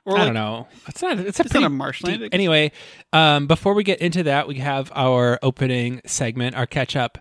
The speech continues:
Speaker 2: segment. We got our side quests going on. How about you start us off with any, with any side quests you played over the break?
Speaker 1: Uh, you know, I, I did pick something up. It's this, um, s-, obscure indie game. It's like Dwarf Tunnel,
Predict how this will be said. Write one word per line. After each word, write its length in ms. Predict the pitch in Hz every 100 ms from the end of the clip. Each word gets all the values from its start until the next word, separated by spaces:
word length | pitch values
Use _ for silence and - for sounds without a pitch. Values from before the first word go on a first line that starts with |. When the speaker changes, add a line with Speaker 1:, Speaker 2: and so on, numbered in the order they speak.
| _
Speaker 2:
segment. 580 | - 147 127 135 127 135 - - - - - _ _
We 80 | 170
got 160 | 175 156
our 120 | 143
side 320 | - 131 156
quests 320 | - 135 -
going 300 | - 120 113 107
on. 380 | 98 127 160 - -
How 100 | 226
about 160 | 247
you 120 | 196 233
start 240 | - 143
us 140 | 123 131
off 180 | 120
with 80 | 127
any, 100 | 120 113 - 143
with 40 | 151
any 60 |
side 320 | - 156 156 165
quests 300 | 180 185 -
you 60 |
played 220 | 185 196 196
over 140 | 190
the 80 | 190
break? 500 | 196 196 220 - - _ -
Speaker 1:
Uh, 180 | 208 214
you 120 | 214 220
know, 120 | 233
I, 100 | - 180
I 80 |
did 220 | 160 180 196
pick 120 | 214
something 320 | 208 190 170
up. 200 | 156 147
It's 160 | 151 -
this, 140 | 143
um, 280 | 147 135 135
s-, 120 | 131
obscure 420 | - 156 - 170 160
indie 260 | 156 151
game. 360 | 143 135 127 123 _ _
It's 80 | -
like 180 | 160 - - - - _ _ _
Dwarf 400 | 143 139 175 - -
Tunnel, 680 | - 196 190 190 185 180 185